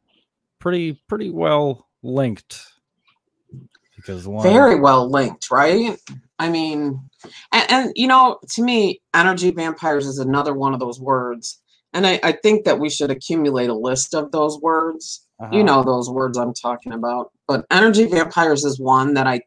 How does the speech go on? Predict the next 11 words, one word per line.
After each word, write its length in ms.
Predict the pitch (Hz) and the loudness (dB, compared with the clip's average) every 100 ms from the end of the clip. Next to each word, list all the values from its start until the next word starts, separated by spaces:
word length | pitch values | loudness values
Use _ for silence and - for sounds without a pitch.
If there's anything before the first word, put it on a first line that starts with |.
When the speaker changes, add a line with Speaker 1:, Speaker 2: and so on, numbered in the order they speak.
| - | -2
Speaker 2:
think 300 | 135 131 - - _ _ _ _ _ - _ _ _ | -2 -2 -8 -20 _ _ _ _ _ -20 _ _ _
it, 160 | - - | -4 -4
were 340 | 165 180 185 - | 0 4 4 4
it 320 | 185 185 - | 2 2 -2
just 400 | - 175 175 - | -2 0 0 -4
to 60 | - | -6
be 580 | 165 165 151 147 143 135 - _ _ _ _ _ _ | -2 0 0 -2 -4 -8 -16 _ _ _ _ _ _
given 320 | 165 151 151 147 | -4 -2 -2 -4
a 80 | |
different 400 | 123 147 147 139 | -4 -6 -6 -6
name, 560 | 127 127 123 135 180 254 | -6 -6 -6 -6 -4 -6